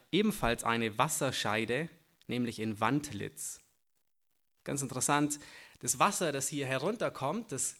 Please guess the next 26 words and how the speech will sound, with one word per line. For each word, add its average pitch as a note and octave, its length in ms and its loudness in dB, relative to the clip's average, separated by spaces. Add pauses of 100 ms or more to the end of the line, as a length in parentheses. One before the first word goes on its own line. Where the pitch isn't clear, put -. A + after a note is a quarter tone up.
regnet, F#3 720 0 (320)
das C3 160 -6
geht, F#3 320 -4 (380)
zum C#3 200 -2
einen A3+ 460 2
fließt F3 380 8
es C#3+ 120 2
über C#3+ 340 4
Fino A3+ 500 2
und D3 440 0
Oder F3 480 2
in C3 140 -4
die A#2+ 160 -6
Ostsee D#3+ 640 -2 (640)
und D#3+ 180 -2
zum D#3+ 180 -2
anderen F3 560 -2 (240)
fließt E3+ 420 -2
es D3+ 160 -2
über C3 380 -2
Havel C3+ 340 -2
und B2 160 -6
Elbe B2 320 -4
in B2 160 -6
die C3 140 -6
Nordsee. A2+ 680 -6